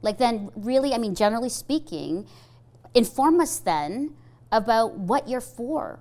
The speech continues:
What, what is, what is good <laughs> about your generation? What would you say?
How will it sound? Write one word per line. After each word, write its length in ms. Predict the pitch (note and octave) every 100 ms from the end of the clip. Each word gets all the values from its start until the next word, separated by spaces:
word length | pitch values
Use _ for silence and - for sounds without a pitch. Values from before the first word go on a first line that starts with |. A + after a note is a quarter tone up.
| -
What, 500 | G3+ F3 G#3+ A#3 -
what 460 | G3 F#3+ G3+ A#3+ -
is, 280 | B3 G3 E3+ -
what 180 | F#3+ A#3+
is 140 | C4+
good 560 | E3+ A#3+ A3+ F#3 E4+ - - - -
<laughs> 320 | - - -
about 180 | G#3 G#3+
your 100 | G#3+
generation? 380 | G#3 A3 C#4+ - - - - - _ -
What 80 | G3+
would 120 | G#3
you 60 | G#3+
say? 220 | A3